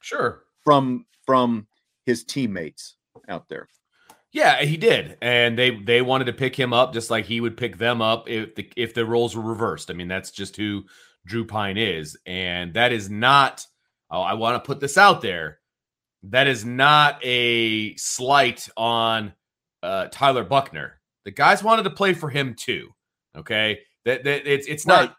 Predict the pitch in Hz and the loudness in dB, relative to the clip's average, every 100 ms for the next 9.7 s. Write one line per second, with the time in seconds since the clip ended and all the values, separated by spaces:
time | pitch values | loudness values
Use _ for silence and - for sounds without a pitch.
0 | 147 165 170 170 165 170 151 143 139 143 | -4 2 2 2 2 2 2 0 2 2
1 | 110 92 160 160 147 131 127 120 92 - | 0 -4 -4 -2 -2 -2 -4 -4 -6 -6
2 | 143 147 139 135 135 139 131 143 143 147 | 0 4 4 4 4 2 2 0 0 2
3 | 180 180 160 190 185 175 180 170 165 170 | 4 4 4 4 4 6 6 6 6 6
4 | 160 147 127 151 151 147 135 147 139 147 | 6 0 0 0 2 2 4 2 2 -2
5 | 135 127 120 101 147 139 135 123 - 123 | -2 0 0 2 2 2 0 0 2 0
6 | 117 104 123 107 95 90 85 _ - 117 | 0 -2 0 0 -2 -6 -8 _ -12 -6
7 | 110 117 98 87 123 139 147 147 226 214 | 0 0 0 -4 2 2 2 0 2 2
8 | 160 156 143 120 110 95 82 64 60 - | 2 0 0 2 2 0 -4 -12 -16 -18
9 | _ _ - - 214 107 | _ _ -2 6 6 6